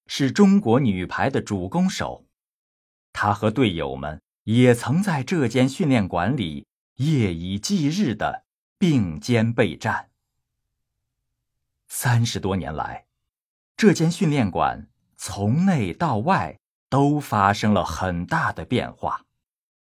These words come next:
原本粗糙的地面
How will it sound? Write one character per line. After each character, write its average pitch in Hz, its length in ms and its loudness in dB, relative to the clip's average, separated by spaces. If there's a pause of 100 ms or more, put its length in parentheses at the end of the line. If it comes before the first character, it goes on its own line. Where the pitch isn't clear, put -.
(540)
原 110 380 4
本 80 240 -4
粗 139 340 -2
糙 120 220 -2
的 101 100 -4
地 110 220 -4
面 82 400 -6